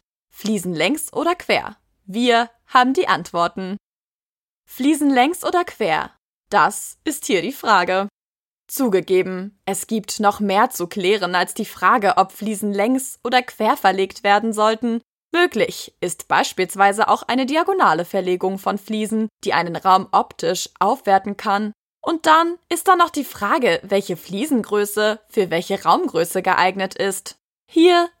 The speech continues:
die sechs wichtigsten Tipps für dich im Überblick. Hohe Räume. In hohen Räumen bietet sich eine waagerechte Fliesenverlegung an,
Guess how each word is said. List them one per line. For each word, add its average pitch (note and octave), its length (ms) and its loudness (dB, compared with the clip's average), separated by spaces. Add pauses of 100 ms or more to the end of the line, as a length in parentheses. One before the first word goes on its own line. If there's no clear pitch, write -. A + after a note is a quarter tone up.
die D#4+ 100 0
sechs D#4 440 -2
wichtigsten - 640 -6
Tipps - 540 -6
für E4+ 200 -4
dich A3+ 480 -4
im C4 140 0
Überblick. F#3 720 -4 (800)
Hohe B3+ 400 4
Räume. F#3 580 2 (760)
In D4 240 0
hohen D4 240 0
Räumen E3+ 420 0
bietet F#3 300 -6
sich F3 200 -8
eine F3+ 280 -4
waagerechte F#3 640 -2
Fliesenverlegung A3+ 920 0
an, A3+ 280 0